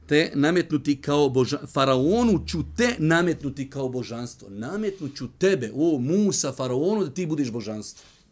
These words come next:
Uzbillah min šeitan rajim. Pa je percepcija totalno drugačija. Kaže, ovdje nalazimo tri kuranske potvrde o događaju u dalekoj historiji koji nisu spomenuti u Bibliji i nisu bile poznate u sedmom stoljeću.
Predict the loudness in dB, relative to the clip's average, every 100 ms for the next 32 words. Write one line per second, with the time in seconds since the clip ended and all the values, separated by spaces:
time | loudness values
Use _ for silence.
0 | _ -16 -14 -12 -12 -14 -20 -18 -20 -20
1 | -20 -20 _ _ -20 _ -8 -8 -8 -12
2 | -8 -10 -6 -6 -6 -8 -16 _ -2 -2
3 | 0 -4 -2 -2 -4 -4 -4 -4 -10 -14
4 | -20 -20 -20 -20 -20 _ -6 0 2 2
5 | 2 0 0 -4 -2 -4 -2 0 0 -2
6 | -4 -4 -4 -6 -4 -4 -4 -6 -4 -2
7 | -4 -4 -4 -4 -4 -6 -4 -4 -6 -8
8 | -6 -4 -4 -2 -4 -4 -4 -2 -2 -2
9 | -4 -6 -6 -4 -2 -4 -6 -4 -4 -2
10 | -2 -4 -4 -4 -4 -6 -6 -4 -4 -4
11 | -6 -6 -6 -8 -6 -6 -6 -6 -8 -10
12 | -10 -16